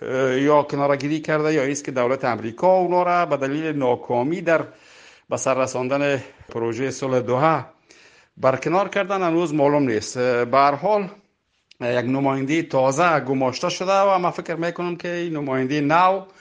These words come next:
هنوز آمادگی‌های لازمه برای اشتراک در این نشست نداره.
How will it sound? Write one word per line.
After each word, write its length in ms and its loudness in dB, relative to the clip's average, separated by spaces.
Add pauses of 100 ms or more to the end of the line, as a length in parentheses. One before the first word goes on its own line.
(500)
هنوز 400 2
آمادگی‌های 680 0
لازمه 540 0 (440)
برای 420 0
اشتراک 460 0
در 60 0
این 340 -4
نشست 500 -4 (420)
نداره. 560 2